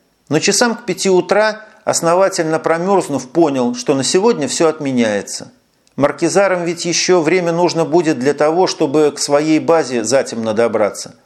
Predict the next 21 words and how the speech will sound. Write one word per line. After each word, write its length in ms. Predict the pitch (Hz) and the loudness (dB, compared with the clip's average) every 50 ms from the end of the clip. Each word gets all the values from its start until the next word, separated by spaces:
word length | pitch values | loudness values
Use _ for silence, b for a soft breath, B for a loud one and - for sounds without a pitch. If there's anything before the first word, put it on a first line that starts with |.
| _ _ _ | _ _ _
а 100 | 120 120 | -2 0
до 120 | 117 131 | 2 0
рассвета 520 | 127 131 123 - - 170 185 180 185 - - | 0 0 0 -2 -2 -2 -2 -2 -2 -4 -6
часа 320 | - - 120 - 175 170 | -6 -6 -2 0 0 0
два 200 | 151 156 143 107 | 2 2 2 0
всего 320 | - - - 117 107 110 | 0 -2 -6 -4 -2 -2
оставалось. 720 | 104 101 - - 135 131 120 117 104 92 85 85 - - - _ _ _ _ _ _ _ _ | -2 -2 0 0 2 2 2 2 0 -2 -4 -8 -14 -18 -20 _ _ _ _ _ _ _ _
Только 320 | - 240 247 240 233 160 | 2 2 4 2 0 0
хотел 360 | - - 151 135 - 165 151 | 0 0 0 2 2 0 0
поделиться 600 | 120 120 151 120 131 156 160 160 143 - - 151 | 2 0 -2 0 2 2 2 2 0 0 0 0
этой 200 | 147 139 143 143 | 0 0 0 -2
мыслью 420 | 139 143 147 135 - - 127 123 120 | 0 0 0 0 0 2 0 0 0
с 80 | 123 | 0
напарником, 760 | 139 131 127 123 190 202 208 196 196 185 - - 180 165 156 - - - - | 0 0 0 2 2 2 2 0 -2 -6 -6 -4 -4 -4 -6 -10 -18 -20 -2
как 200 | - - 156 147 | 0 0 0 2
вдруг 240 | 160 220 240 240 240 | 0 0 0 0 0
услышали 460 | 185 - - 196 208 196 - 196 180 | 0 0 0 0 0 2 2 2 0
глухой 400 | 165 135 139 147 143 - 185 180 156 | 0 2 0 0 2 2 2 2 2
звук 280 | 127 123 139 156 - | 0 0 -2 -2 0
мотора. 540 | 156 151 151 147 - 117 104 95 92 92 - - _ _ _ _ _ _ _ - | -2 -2 -2 0 -2 -2 -2 -2 -4 -8 -12 -18 _ _ _ _ _ _ _ 2
Оп-па-па! 1300 | 180 202 202 - - - - - _ 127 117 107 - - - - - 117 107 101 95 90 87 90 - | 2 2 2 0 -8 -20 -20 -4 _ 0 0 0 -2 -8 -14 -4 0 0 2 2 0 -4 -6 -10 -16